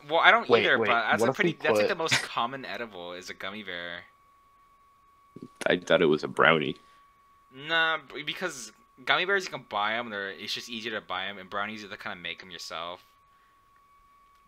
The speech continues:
Speaker 1: It's
Speaker 3: Uh,
Speaker 1: ki-, it's ki-
Speaker 3: apparently, like, a couple weeks back at our school,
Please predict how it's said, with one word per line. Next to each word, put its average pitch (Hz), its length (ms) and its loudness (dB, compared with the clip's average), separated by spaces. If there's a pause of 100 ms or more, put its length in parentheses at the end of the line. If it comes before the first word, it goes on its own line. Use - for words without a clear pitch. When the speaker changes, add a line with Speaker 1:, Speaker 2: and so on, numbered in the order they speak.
Speaker 1:
It's 107 160 2
Speaker 3:
Uh, - 60 8
Speaker 1:
ki-, - 80 2
it's 113 120 4
ki- - 60 -6
Speaker 3:
apparently, 156 500 6
like, 117 500 6
a 104 60 4
couple 101 440 8
weeks 90 260 6
back 92 320 8
at 85 80 4
our 85 120 6
school, 92 460 0